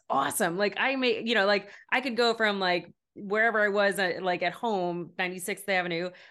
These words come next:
all the way down and, like, ten minutes, fifteen minutes. Whereas before it was like, I'm literally darting in and out of, like, people and stopping and they're, like, taking pictures and,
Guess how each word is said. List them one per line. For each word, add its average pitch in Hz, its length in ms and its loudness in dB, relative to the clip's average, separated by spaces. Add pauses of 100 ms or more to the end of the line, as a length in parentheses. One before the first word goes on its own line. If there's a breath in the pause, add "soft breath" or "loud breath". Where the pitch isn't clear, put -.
(120 loud breath)
all 220 120 2
the 220 60 2
way 202 160 2
down 190 440 0
and, 190 320 -2
like, 180 360 0 (420)
ten 202 200 -4
minutes, 165 280 -4
fifteen 185 340 -2
minutes. 175 300 0
Whereas 202 240 2
before 208 340 2
it 190 40 2
was 196 140 -2
like, 185 160 0
I'm 214 280 -2
literally 226 460 2
darting 190 420 0
in 196 180 -2
and 202 100 0
out 196 140 2
of, 185 140 0
like, 175 300 0
people 185 500 0
and 170 180 -2
stopping 196 500 -4
and 170 180 -4
they're, 170 160 -4
like, 156 200 -6
taking 175 260 -12
pictures 175 640 0
and, 165 260 -2